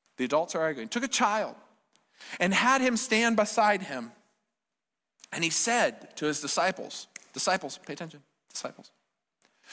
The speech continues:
"Whoever welcomes this little child in my name welcomes me. And whomever welcomes me welcomes the one whom sent me, God. For it is the one who is least among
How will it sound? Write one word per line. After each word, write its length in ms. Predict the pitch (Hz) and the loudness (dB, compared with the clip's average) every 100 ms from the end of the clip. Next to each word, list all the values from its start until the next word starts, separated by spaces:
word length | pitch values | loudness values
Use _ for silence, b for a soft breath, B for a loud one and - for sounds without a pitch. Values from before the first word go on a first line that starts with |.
| B B | B B
"Whoever 580 | 240 254 285 254 131 113 - - _ _ _ _ _ b b b - | 4 6 6 4 2 -4 -16 -20 _ _ _ _ _ b b b -2
welcomes 720 | 160 226 254 254 247 240 - | 4 4 4 0 -2 -4 -10
this 420 | - 131 196 220 | -12 -2 0 0
little 180 | 202 202 | 0 0
child 340 | - 185 175 | 0 2 4
in 60 | 160 | 2
my 200 | 151 151 | 0 0
name 380 | 139 117 113 113 _ | -2 -4 -6 -10 _
welcomes 540 | 117 139 143 143 131 | 2 2 0 -6 -4
me. 340 | 123 120 107 - | -6 -6 -6 -4
And 160 | 147 165 B | -4 -4 B
whomever 800 | - 233 247 247 247 277 269 147 - B B | -4 0 2 4 4 6 4 2 -4 B B
welcomes 460 | 151 220 247 226 196 | 4 4 4 0 2
me 260 | 254 285 247 | 4 4 4
welcomes 480 | 202 233 226 240 | 6 4 4 0
the 60 | 214 | 2
one 340 | 196 202 220 | 4 4 4
whom 280 | 226 214 233 | 2 2 2
sent 360 | 220 247 277 208 | 2 2 2 0
me, 220 | 127 92 - _ _ _ _ - | -6 -6 -16 _ _ _ _ -2
God. 380 | 131 113 151 185 - b b b | 0 2 -2 -6 -20 b b b
For 240 | - 214 220 | 2 4 6
it 160 | 269 | 4
is 220 | 277 233 | 4 2
the 80 | 214 | 2
one 300 | 208 240 254 | 4 6 6
who 260 | 226 247 247 | 4 4 4
is 320 | 233 233 196 | 4 2 0
least 400 | 185 254 262 - | 2 4 4 2
among 440 | 233 233 240 233 | 4 6 4 2